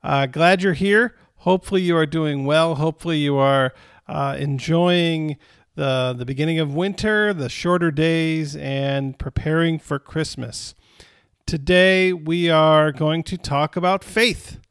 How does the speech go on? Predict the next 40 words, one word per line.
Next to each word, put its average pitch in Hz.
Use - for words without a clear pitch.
We're 156
gonna, 160
so 160
we, 151
we 147
finished 165
Bible 165
study 180
a 165
couple 156
weeks 170
ago. 180
Uh, 151
we've 131
done 131
a 131
couple 156
Bible 156
studies, 151
and 139
now 151
I 139
just 135
wanna 147
take 170
an 156
opportunity 156
to 147
talk -
about 139
faith. -
Uh, -
how 190
is 220
it 214
that 214
we 202
believe 202
in 190
God? 165